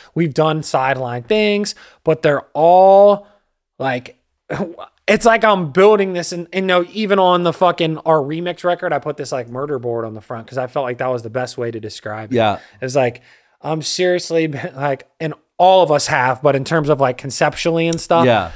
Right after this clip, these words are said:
Speaker 1: I've been building this damn thing for fucking three and a half years or whatever. So I'm a little nervous, because I need to be, I need to be
Speaker 2: That's good, though.
Speaker 1: all right with it, what, whatever it is, you know, because when you build something that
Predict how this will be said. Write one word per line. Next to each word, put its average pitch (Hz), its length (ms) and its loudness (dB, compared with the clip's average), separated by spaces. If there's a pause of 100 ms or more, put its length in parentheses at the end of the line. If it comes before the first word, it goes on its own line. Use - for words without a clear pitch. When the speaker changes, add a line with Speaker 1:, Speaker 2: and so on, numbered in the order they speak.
(280)
Speaker 1:
I've 175 140 -2
been 170 240 -2
building 160 320 4
this 147 220 -8
damn 139 400 -4
thing 135 400 -6
for 110 260 -6
fucking 120 480 -4
three 131 240 -4
and 131 80 -4
a 120 60 -4
half 120 260 -6
years 113 240 -2
or 110 60 -6
whatever. 101 320 -8
So 165 120 0
I'm 180 140 2
a 196 60 6
little 247 220 6
nervous, 202 360 4
because 147 400 2 (500)
I 156 120 -2
need 190 220 -4
to 185 60 -2
be, 180 320 -2 (320)
I 156 140 -6
need 190 220 -4
to 185 80 -2
be 185 360 0 (380)
Speaker 2:
That's 180 220 0
good, 226 260 2
though. - 80 6
Speaker 1:
all 214 160 6
right 220 320 4
with 190 160 6
it, 185 240 4
what, 180 380 2
whatever 185 420 6
it 185 60 4
is, 151 360 6
you 151 60 0
know, 151 220 4
because 156 500 2 (460)
when 170 200 0
you 196 120 2
build 214 360 4
something 196 460 4
that 185 300 2